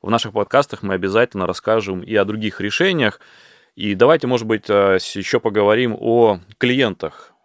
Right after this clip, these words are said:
автосервиса, да, вот, э, почувствует ли разницу клиент, который пришел, э, в автосервис или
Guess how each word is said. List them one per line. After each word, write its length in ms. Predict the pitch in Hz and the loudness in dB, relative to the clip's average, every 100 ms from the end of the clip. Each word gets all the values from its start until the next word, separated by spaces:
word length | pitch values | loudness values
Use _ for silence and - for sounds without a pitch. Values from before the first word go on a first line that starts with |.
| - | -4
автосервиса, 800 | 92 - 101 - 196 156 - 90 | -2 -2 -2 -2 -2 -2 -6 -2
да, 180 | 110 120 | 2 2
вот, 200 | 98 - | 0 -4
э, 440 | - 92 90 87 80 | -2 0 2 0 -2
почувствует 520 | 107 - 196 - 104 104 | -2 0 -2 -4 -4 0
ли 80 | |
разницу 760 | 107 131 123 110 - - 101 98 | 2 2 0 -8 -8 -4 -2 -2
клиент, 400 | - 113 117 92 | -2 0 0 0
который 580 | - 90 - 101 95 90 | -2 -4 0 0 2 -2
пришел, 640 | - 95 - 110 101 90 - _ - _ _ - | -4 -8 -4 0 0 -2 -6 _ -20 _ _ -8
э, 280 | 87 87 | -2 0
в 60 | 92 | 2
автосервис 800 | 104 107 - 117 98 87 87 - | 0 -2 0 0 2 -2 -6 -8
или 560 | 95 90 90 92 92 | -6 -4 -4 -4 -4